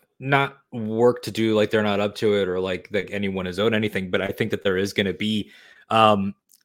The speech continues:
similar maybe execution, uh, strategies, I guess would be the right phrase, um, as Game of Thrones season one. Game of Thrones, the pilot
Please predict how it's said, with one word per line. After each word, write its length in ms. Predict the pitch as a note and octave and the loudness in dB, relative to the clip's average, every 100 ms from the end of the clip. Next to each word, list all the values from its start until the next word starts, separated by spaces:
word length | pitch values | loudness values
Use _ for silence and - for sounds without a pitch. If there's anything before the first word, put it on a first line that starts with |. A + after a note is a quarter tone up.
| - | -8
similar 1080 | - - D#3 C3+ B2 A#2 A2+ A2 G#2+ G#2 - _ _ - | -6 2 4 4 2 4 4 4 2 -2 -8 _ _ -6
maybe 360 | D3 C3 A#2 | -2 0 0
execution, 1040 | A#2+ - A#2+ - A#2+ B2 - D3+ D3 D3+ - _ _ - | -2 -4 -6 -4 -2 -2 2 2 2 -2 -8 _ _ -4
uh, 180 | C3 B2 - | -2 -2 -6
strategies, 880 | - G#2 A#2 F#3 F#3 A3 A3+ - F3 | -4 0 4 4 4 0 0 -2 -2
I 100 | F3+ | 2
guess 200 | G3 F#3+ | 2 2
would 100 | F#3 | -2
be 60 | |
the 100 | F#3 | 0
right 320 | F3+ F#3 D3+ C#3 | 0 -2 -4 -2
phrase, 500 | F3 F#3+ G#3 G3 C#3 | 2 4 4 0 2
um, 280 | B2 A2+ - | 2 2 -2
as 200 | B2+ A2+ | -2 -2
Game 180 | A#2 A#2+ | 0 0
of 60 | A#2 | 0
Thrones 200 | A#2+ A2 | -2 0
season 280 | A#2+ A2 G#2+ | 0 0 2
one. 300 | A2 B2 C#3 _ _ _ - | 2 2 0 _ _ _ 0
Game 160 | A#2+ | 4
of 100 | A#2+ | 6
Thrones, 420 | A#2+ A#2 A#2 A2 - | 6 4 2 -2 -6
the 100 | A#2 | -4
pilot 600 | A2 A2 A#2 B2 A#2 | 0 2 2 2 0